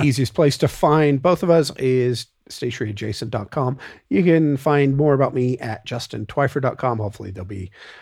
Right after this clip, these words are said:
my stationery blog ported over there at some point. Um, and please feel free to send us an email, stationeryadjacent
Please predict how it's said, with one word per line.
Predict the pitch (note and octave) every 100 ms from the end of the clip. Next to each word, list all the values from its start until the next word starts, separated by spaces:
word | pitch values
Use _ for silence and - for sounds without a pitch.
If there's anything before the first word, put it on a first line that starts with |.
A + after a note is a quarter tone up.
| - -
my | G#2 G2+ G2+ F#2
stationery | - D3 - C3+ A#2+
blog | C3 C3 B2+
ported | - C3 A#2 A2
over | A2+ A2
there | A#2 A#2+
at | C#3+ -
some | - - G#3 G3+
point. | G#3+ A3 A#3 - - - - - - - _ C3
Um, | A#2 C3 A2+ G#2+
and | - C#3+ C#3+ C#3
please | - E3 F3
feel | - D#3
free | - E3
to | D#3+ E3 E3
send | - D#3+
us | C#3+
an | D3+
email, | F3 A2
stationeryadjacent | F#2 - G#2 A#2+ G#2 G#2+ A2+ C3